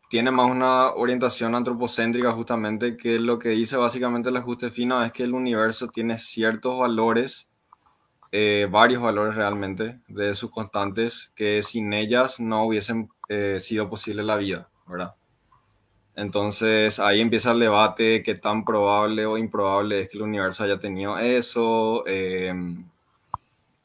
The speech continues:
eh, to-, todo un debate comienza en torno a eso, ¿verdad? Y estuve viendo nomás, eh, algunas, este, algunos datos sobre esto.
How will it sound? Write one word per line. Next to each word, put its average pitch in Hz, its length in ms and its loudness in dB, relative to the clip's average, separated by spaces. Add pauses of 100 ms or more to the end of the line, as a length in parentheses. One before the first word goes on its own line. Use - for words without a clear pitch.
eh, 92 800 -4 (260)
to-, 117 240 2
todo 127 180 6
un 139 100 4
debate 117 500 8
comienza 107 400 -2
en 104 100 -2
torno 101 300 0
a 90 100 0
eso, 90 260 -6
¿verdad? 82 160 -10 (380)
Y 95 760 -4 (880)
estuve 120 380 6
viendo 123 240 6
nomás, 120 580 0 (240)
eh, 98 680 -4 (640)
algunas, 104 1300 -4 (1600)
este, 107 340 -4
algunos 110 420 0
datos 113 360 2
sobre 120 360 0
esto. 120 360 -8